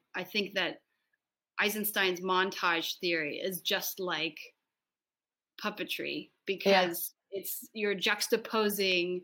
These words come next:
Speaker 1: images, you're juxtaposing materials, right? And,
Speaker 2: Mm-hmm.
Speaker 1: um,
Speaker 2: Similar
Speaker 1: you are
Speaker 2: laws of
Speaker 1: it, yeah, and you're limiting, right? You're limiting the frame, right? Puppetry is a very limited palette, or it can be, right?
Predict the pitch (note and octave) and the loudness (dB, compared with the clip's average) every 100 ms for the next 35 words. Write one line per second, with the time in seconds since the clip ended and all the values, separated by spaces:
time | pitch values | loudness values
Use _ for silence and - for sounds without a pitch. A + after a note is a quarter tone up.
0 | - _ _ _ A#3+ C4 A#3 F3 E3 E3 | -8 _ _ _ 6 6 6 2 0 0
1 | F3+ G3 F3+ G3+ - F#3+ - F#3+ F#3+ F#3 | -2 -2 0 -2 -2 -8 -6 -4 -2 -2
2 | F3 - B3+ B3+ G3+ F3+ D#3+ D#3+ D#3+ - | -4 0 4 6 6 2 -2 -6 -8 -8
3 | - G3 F#3 G#3+ G#3+ F#3 F3+ F3 - F#3+ | -6 -2 0 2 0 -2 -4 -6 -4 0
4 | F#3 F#3+ F#3+ - _ _ F#3 F3+ F3 E3+ | 4 4 2 -2 _ _ -4 0 2 0
5 | D3+ _ _ - - G#3+ G3 F#3 F3 F3 | -2 _ _ -14 0 4 8 8 8 8
6 | F3+ F3 D3+ E3 E3 D#3 D#3+ - D#3+ - | 8 6 6 4 0 -10 -16 -12 -10 -2
7 | A#3+ - - B3 C#4 B3+ A#3+ A3+ A3 A3 | -2 -2 -2 2 4 4 2 -2 -2 6
8 | C#4+ D#4 A3+ E3+ D#3 - G3 G#3+ G#3+ G3+ | 8 8 8 2 -2 -2 0 0 -2 -6
9 | G3+ A#3+ C#4 A#3 G3+ F#3 - A#3 A3+ D3+ | -2 4 6 4 0 -8 -2 2 2 2
10 | C3+ - _ F#3 F#3 - G#3+ A#3+ A3+ - | -6 -14 _ -6 -6 -4 -6 -6 -6 -6
11 | G#3 G3+ F#3 F#3 F3 F#3+ F#3+ F#3 G#3 A3 | -4 -2 -2 -4 -2 0 0 -4 -4 -4
12 | - - - G3+ G3+ E3+ D#3 - G3 - | -4 -8 -2 2 2 2 -6 -4 -4 -2
13 | - A#3 A3 E3+ C3 E3+ - F#3 D#3+ G#3 | -2 0 2 0 -4 -6 -6 -2 -2 -2